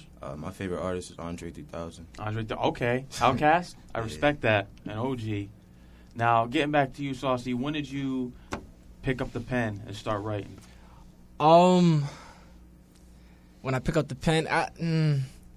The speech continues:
Speaker 3: honestly, I used to, like, I always write poetry and stuff. I used to always write poetry as a kid.
Speaker 2: Mm-hmm.
Speaker 3: Grew writing poetry and stuff, but I never really turned it into, like,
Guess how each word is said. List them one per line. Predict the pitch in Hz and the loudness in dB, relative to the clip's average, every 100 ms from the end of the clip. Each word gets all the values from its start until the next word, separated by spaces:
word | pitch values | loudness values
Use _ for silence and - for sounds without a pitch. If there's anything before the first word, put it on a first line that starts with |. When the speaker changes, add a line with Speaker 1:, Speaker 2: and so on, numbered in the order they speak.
| - - - - - - - | -20 -20 -20 -20 -20 -16 4
Speaker 3:
honestly, | 196 269 - 262 | 6 6 2 2
I | 226 | 4
used | 208 233 - | 6 4 4
to, | |
like, | 160 120 - - - - - - - | 4 4 -2 -14 -20 -20 -18 -8 6
I | |
always | 196 220 160 | 10 10 8
write | 143 | 4
poetry | 139 160 165 170 | 6 6 6 2
and | 165 | 2
stuff. | 165 | 0
I | 156 | 0
used | 147 | 2
to | |
always | 139 143 | 4 4
write | 135 131 | 2 2
poetry | 143 143 143 | 0 0 0
as | 139 | -2
a | |
kid. | 135 143 147 | 0 0 0
Speaker 2:
Mm-hmm. | 156 120 | -2 -2
Speaker 3:
Grew | 127 123 | 0 2
writing | 123 117 | 2 2
poetry | 113 135 131 | 0 0 2
and | 135 | 0
stuff, | - 135 120 | 2 0 2
but | 127 | 2
I | |
never | 131 131 | 2 2
really | 127 123 | 2 0
turned | 117 - 127 | 0 0 2
it | 120 | 2
into, | 123 120 120 | 2 0 0
like, | 113 107 | 0 -2